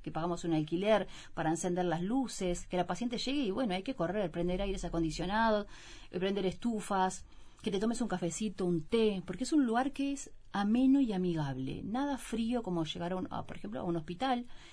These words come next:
que capaz que los pasillos te generan eso de mucho más, este, resistencia, pero acá se trata de que sea humano, cálido, como un hogar.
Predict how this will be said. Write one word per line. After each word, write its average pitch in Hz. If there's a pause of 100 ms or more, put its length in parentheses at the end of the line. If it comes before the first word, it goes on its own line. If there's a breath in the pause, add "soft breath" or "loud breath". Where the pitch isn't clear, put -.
(120 loud breath)
que 165
capaz 160
que 156
los 147
pasillos 180
te 156
generan 180
eso 185
de 147 (760 soft breath)
mucho 175
más, 170
este, 147 (240)
resistencia, 190
pero 175
acá 208 (140)
se -
trata 190
de 170
que 165
sea 160
humano, 165
cálido, 180
como 233
un 302
hogar. 151